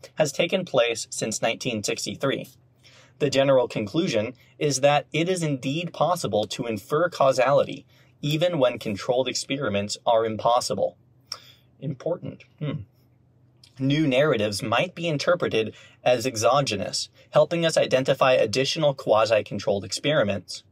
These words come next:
In fact, the gold discoveries and wars that Friedman and Schwartz emphasized likely were exogenous because they were made possible by innovations in popular narratives, such as gold rush stories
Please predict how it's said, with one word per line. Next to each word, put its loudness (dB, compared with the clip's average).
In 0
fact, 2
the -4
gold 0
discoveries 0
and 0
wars 0
that 0
Friedman -2
and -2
Schwartz 0
emphasized 0
likely 0
were 2
exogenous -2
because 2
they 0
were 2
made -2
possible 0
by 4
innovations -2
in -4
popular 0
narratives, 0
such 0
as 2
gold 0
rush 2
stories -2